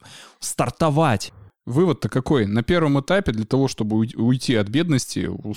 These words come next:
Speaker 2: уйти от эт-, из этого порочного круга, всегда должен быть некий фактор в виде поддержки,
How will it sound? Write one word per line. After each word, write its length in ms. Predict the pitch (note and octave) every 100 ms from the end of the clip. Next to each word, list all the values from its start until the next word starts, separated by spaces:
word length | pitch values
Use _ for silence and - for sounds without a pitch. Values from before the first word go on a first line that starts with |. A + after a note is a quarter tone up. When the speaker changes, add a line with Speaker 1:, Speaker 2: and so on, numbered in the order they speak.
| -
Speaker 2:
уйти 320 | B2 - C3
от 160 | G#2
эт-, 140 | A2 F#2+
из 140 | G#2+
этого 240 | A#2+ G#2 F#2+
порочного 520 | G#2+ A#2 - G#2 F#2+
круга, 340 | - E3+ C3+ - _ _ -
всегда 540 | - A2 C3 C3 A2 _ _
должен 420 | B2 C3+ C3+ A#2+ A2
быть 300 | A#2+ G#2+ - G2
некий 440 | B2+ C3+ A2+ G2+
фактор 540 | A#2+ - E3+ - G#2+ - - _
в 100 | -
виде 280 | G#2+ B2+ A#2
поддержки, 800 | - G#2+ G#2+ D3 F#3 - D#3 C3